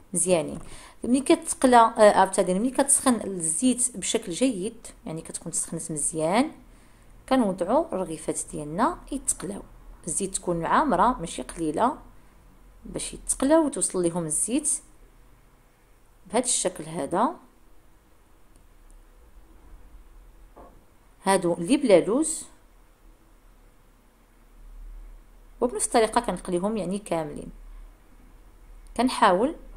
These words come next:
نخليهم غير واحد شويه، كنجيبوا معلقه ونبداو كنوضعوا الزيت من فوق منهم باش يتنفخوا بهذا الشكل هذا.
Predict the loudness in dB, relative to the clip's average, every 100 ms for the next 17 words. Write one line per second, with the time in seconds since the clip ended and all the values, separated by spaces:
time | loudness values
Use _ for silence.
0 | -18 -18 -10 -2 0 2 0 0 -2 -6
1 | -4 -2 2 2 2 -12 -18 -18 -16 -2
2 | 0 2 4 4 4 2 4 8 8 6
3 | -16 -20 -20 -20 -4 0 0 4 6 6
4 | 4 -2 -2 -2 -2 -2 -2 0 -2 -2
5 | -6 -6 -2 -4 -2 -4 -4 -2 -2 -2
6 | -2 -2 -2 -6 -8 -6 -6 -8 -20 -16
7 | -16 -16 -20 -20 -20 -20 -20 -20 -20 -20
8 | -20 -20 _ _ -20 -20 -18 -6 -4 -2
9 | -2 -4 -8 -14 -6 0 0